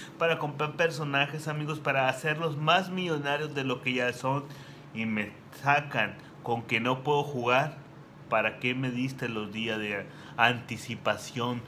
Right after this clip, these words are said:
Para presumir a mis amigos de Xbox que tengo Gears of War cinco, cuando no puedo jugar ni una partida en línea.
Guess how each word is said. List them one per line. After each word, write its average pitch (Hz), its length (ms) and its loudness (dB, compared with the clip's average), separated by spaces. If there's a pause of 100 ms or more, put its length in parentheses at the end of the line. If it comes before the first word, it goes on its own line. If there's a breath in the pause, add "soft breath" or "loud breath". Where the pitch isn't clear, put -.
(320 loud breath)
Para 120 300 6
presumir 135 960 2
a 196 60 8
mis 175 220 -2
amigos 151 520 2
de 139 340 4
Xbox 160 380 2
que 151 120 -6
tengo 160 320 -2
Gears 160 300 -2
of 156 100 -2
War 156 200 4
cinco, 156 520 0 (360 loud breath)
cuando 147 280 4
no 135 180 0
puedo 165 140 2
jugar 151 300 6
ni 151 80 0
una 147 320 2
partida 123 360 0
en 113 140 -2
línea. 117 380 -2